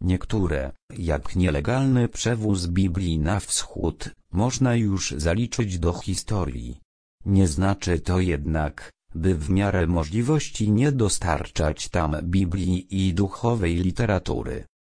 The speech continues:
Z wielkim trudem, za pieniądze,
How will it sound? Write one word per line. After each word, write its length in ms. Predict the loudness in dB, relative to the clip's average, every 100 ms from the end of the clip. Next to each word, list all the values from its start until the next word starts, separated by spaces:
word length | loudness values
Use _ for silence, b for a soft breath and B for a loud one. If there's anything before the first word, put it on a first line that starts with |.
| -8
Z 120 | -4
wielkim 540 | 0 0 0 0 0 2
trudem, 580 | 2 0 -2 -6 -6 -10 _ -6
za 260 | -2 -2
pieniądze, 800 | 0 -2 0 2 2 0 -2 -4